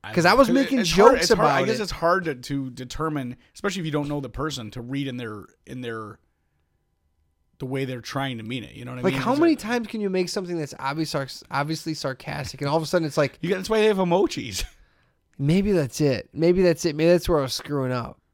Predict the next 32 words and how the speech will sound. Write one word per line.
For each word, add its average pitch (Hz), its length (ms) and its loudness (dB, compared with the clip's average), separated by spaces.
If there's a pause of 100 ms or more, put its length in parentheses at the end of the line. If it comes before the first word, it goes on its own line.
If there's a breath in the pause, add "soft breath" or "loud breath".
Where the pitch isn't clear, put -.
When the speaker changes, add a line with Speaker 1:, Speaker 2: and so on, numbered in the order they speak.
(180)
Speaker 2:
But 151 120 2
I - 40 2
Speaker 1:
Yeah, 160 40 0
Speaker 2:
was 160 100 -2
Speaker 1:
but - 40 -2
Speaker 2:
just 165 80 -4
like, 165 160 0
Speaker 1:
the 196 60 2
Speaker 2:
"Okay, 202 240 4
Speaker 1:
snark 190 280 4
face 82 340 -8
at 120 60 -6
the 180 60 4
Speaker 2:
I'm 185 60 6
Speaker 1:
end 165 80 0
of 139 60 -2
Speaker 2:
trying 175 240 2
Speaker 1:
it. 160 60 -4
Speaker 2:
to 165 80 -2
make 170 240 2
this 160 140 0
joke 165 240 0
about 160 260 4
this." 247 260 6 (260 soft breath)
No, 180 120 6
no, 180 80 8
no, 147 240 4
no, 147 160 2
that's 135 160 -4
not 131 160 -2
it. 117 160 -8
Like, 120 240 -10